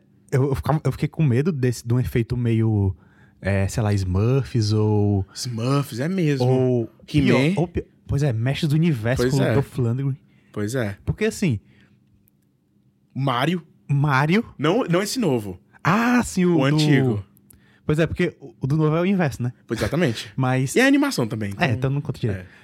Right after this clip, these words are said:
Speaker 1: Mas assim, eu achei muito interessante porque, assim, vamos lá, o fenômeno Barbenheimer. Então, o filme do Nolan, Oppenheimer e da Barbie. O da Barbie,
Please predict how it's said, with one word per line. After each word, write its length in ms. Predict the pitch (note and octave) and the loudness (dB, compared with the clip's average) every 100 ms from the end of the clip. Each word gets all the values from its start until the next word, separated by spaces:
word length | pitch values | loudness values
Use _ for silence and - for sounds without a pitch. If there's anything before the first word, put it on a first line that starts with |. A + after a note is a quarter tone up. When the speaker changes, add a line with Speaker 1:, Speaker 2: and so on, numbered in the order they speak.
| _ | _
Speaker 1:
Mas 140 | D3+ F#3 | -2 0
assim, 160 | - | -2
eu 100 | - F3 | 0 -2
achei 200 | - E3 | 0 0
muito 140 | E3+ | 0
interessante 540 | - C#3 A#2+ - D#3+ - | 0 -2 -2 -2 -4 -2
porque, 680 | D3 - D3+ C#3+ C#3 C3 A#2 _ _ _ _ _ _ _ _ _ | -6 -4 0 2 2 0 -2 _ _ _ _ _ _ _ _ _
assim, 260 | - - A2 - _ _ _ _ _ _ _ _ - | -2 0 0 -4 _ _ _ _ _ _ _ _ -2
vamos 160 | C3+ C#3+ | 2 2
lá, 160 | F2+ | 0
o 40 | - | -4
fenômeno 480 | - C#3 D3+ E3 - _ _ _ _ | -2 2 2 0 -2 _ _ _ _
Barbenheimer. 640 | A#2 C#3 C#3+ C3+ A#2 F#2+ G#2 | -4 -2 -2 -2 0 -2 -4
Então, 320 | A#2+ A#2+ B2 | -4 -2 -4
o 80 | - | -6
filme 240 | - D3+ | -4 -2
do 100 | E3 | 0
Nolan, 280 | D3+ B2 A#2 | 0 0 0
Oppenheimer 640 | A2 - A2 B2 C#3+ F#3+ - - | -2 -4 -6 -4 -2 -2 -2 -2
e 60 | |
da 120 | C3+ D3+ | -2 2
Barbie. 400 | B2+ G#2 F#2+ G2 _ _ _ _ _ _ _ _ - | 0 0 -6 -14 _ _ _ _ _ _ _ _ -6
O 100 | G3+ | -2
da 160 | B3 | -2
Barbie, 580 | D3 A2+ B2 F3 C3 F2+ | 0 2 2 2 -2 -8